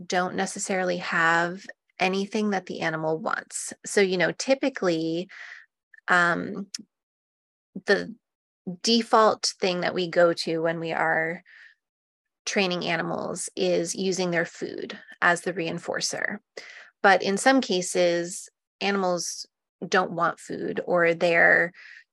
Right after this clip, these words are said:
too scared or uncomfortable with the situation to be willing to eat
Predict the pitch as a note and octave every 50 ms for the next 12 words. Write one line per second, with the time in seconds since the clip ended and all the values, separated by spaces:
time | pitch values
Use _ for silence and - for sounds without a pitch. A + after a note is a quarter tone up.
0 | _ - - - A#3 G#3+ G#3 G3 F#3+ F#3 - - - - A#3 A3 G#3+ G3+ F#3+ F3+
1 | F3+ F3 F3 - - G3 F#3 F3+ G3 F#3 E3+ F3 E3+ E3+ F3 E3+ E3+ F3+ F3+ F3+
2 | F#3 F3+ - - F3 E3+ - F3 E3 E3 E3 F3 - - F#3 E3+ E3 D#3+ E3 E3
3 | - - E3+ E3 E3 D#3+ E3 E3+ G#3 - E3+ E3 D#3+ E3+ E3 E3 D#3+ E3 E3+ E3+
4 | - - E3+ - - - - - - F3 F3 -